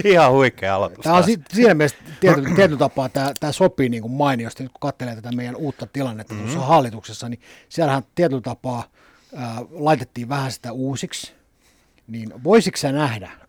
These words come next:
Speaker 2: vastaa rehellisesti,
Speaker 1: No.
Speaker 2: voisit sä nähdä, että tällä introlla voisi tavallaan pyrkiä myöskin poliitikoksi?
Speaker 1: Kyllä mä luulen, kyllä toi oli just semmoinen
Speaker 2: Et näytöt on sen
Speaker 1: Joo.
Speaker 2: verran vahvat.
Speaker 1: Joo, sen verran, sen verran vahvat oli.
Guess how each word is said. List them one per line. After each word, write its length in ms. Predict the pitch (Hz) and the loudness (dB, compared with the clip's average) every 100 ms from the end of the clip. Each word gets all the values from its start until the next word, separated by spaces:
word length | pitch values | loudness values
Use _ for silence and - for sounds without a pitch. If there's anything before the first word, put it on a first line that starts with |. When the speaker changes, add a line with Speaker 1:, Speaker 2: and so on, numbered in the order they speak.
| - | -2
Speaker 2:
vastaa 280 | 170 - 131 | -2 0 0
rehellisesti, 600 | 143 135 101 95 - 101 _ - | 0 0 -4 -14 -18 -20 _ -12
Speaker 1:
No. 160 | 120 120 98 | -10 -10 -6
Speaker 2:
voisit 360 | 147 214 175 170 | 2 4 4 2
sä 120 | 143 | -2
nähdä, 360 | 143 165 131 120 | 0 0 0 -4
että 180 | - 120 | -8 -8
tällä 300 | 156 151 131 | -2 -2 0
introlla 540 | 147 131 113 110 104 - 127 | -4 -6 -8 -12 -14 -14 -6
voisi 300 | 175 151 - | -4 -4 -6
tavallaan 480 | 110 113 120 127 117 | -14 -12 -10 -10 -2
pyrkiä 580 | 170 147 107 - 90 - _ _ - | 2 2 0 -12 -14 -16 _ _ -6
myöskin 360 | 170 160 127 - | -2 -2 -4 -4
poliitikoksi? 640 | 202 113 82 - - - _ _ _ _ - | -2 -2 -8 -18 -20 -20 _ _ _ _ -12
Speaker 1:
Kyllä 140 | 113 | -8
mä 100 | 101 | -6
luulen, 280 | 87 80 73 | -6 -10 -16
kyllä 180 | - 82 | -20 -16
toi 220 | 82 80 _ - | -14 -14 _ -18
oli 160 | 82 80 | -14 -14
just 200 | 82 - | -14 -16
semmoinen 280 | 92 131 | -12 -4
Speaker 2:
Et 40 | 175 | 0
näytöt 280 | 143 120 139 | 0 -2 -4
on 80 | 135 | -2
sen 120 | 147 | 0
Speaker 1:
Joo. 80 | - | 2
Speaker 2:
verran 140 | 135 | 6
vahvat. 440 | 151 104 101 - | 6 4 0 -10
Speaker 1:
Joo, 200 | 113 101 | -6 -4
sen 180 | 98 101 | -4 -6
verran, 160 | 87 82 _ _ | -8 -16 _ _
sen 160 | - 95 | -12 -8
verran 160 | 90 | -8
vahvat 360 | 85 - - | -6 -6 -6
oli. 120 | - | -8